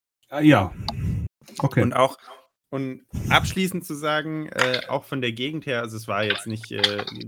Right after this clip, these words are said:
Speaker 2: irgendwie direkt da, wo wir gelandet sind, sondern wir sind, glaub ich, noch mal,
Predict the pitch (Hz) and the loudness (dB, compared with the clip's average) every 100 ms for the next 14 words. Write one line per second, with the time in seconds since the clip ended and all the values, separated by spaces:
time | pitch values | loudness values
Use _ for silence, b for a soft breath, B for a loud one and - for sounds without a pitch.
0 | 110 _ 120 117 110 104 104 139 _ 113 | -14 _ -4 -2 -2 -2 -2 -4 _ -2
1 | 113 113 117 110 107 104 113 160 151 139 | 0 2 0 -4 -6 -4 -2 -2 -2 -2
2 | 131 123 110 104 113 110 104 107 107 107 | -2 -2 -2 -2 -2 0 0 0 -4 -2
3 | 98 95 95 | 0 0 -2